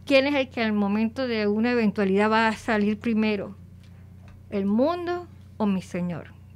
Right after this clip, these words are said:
Eso es lo que todos nos debemos cuestionar. Y la iglesia se lo ha planteado a través de este año litúrgico que va en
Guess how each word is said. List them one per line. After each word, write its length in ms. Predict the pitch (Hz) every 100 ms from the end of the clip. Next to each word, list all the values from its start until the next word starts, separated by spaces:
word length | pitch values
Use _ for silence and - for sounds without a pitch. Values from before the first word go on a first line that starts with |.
| -
Eso 200 | 214 226
es 40 |
lo 80 | 226
que 100 | 208
todos 320 | 196 247 269
nos 140 | 247 220
debemos 340 | 190 185 202
cuestionar. 480 | 208 180 185 175 175 - - - - - - -
Y 120 | 330 339
la 120 | 349
iglesia 380 | 311 277 285 277
se 140 | 254
lo 140 | 202
ha 120 | 190 196
planteado 560 | 208 226 220 214 208
a 100 | 208
través 480 | 190 180 220 294 294
de 140 | 208
este 280 | 196 - 202
año 220 | 196 208
litúrgico 640 | 214 208 277 254 262 233 -
que 160 | 208
va 240 | 214 262 - - -
en 220 | 233 220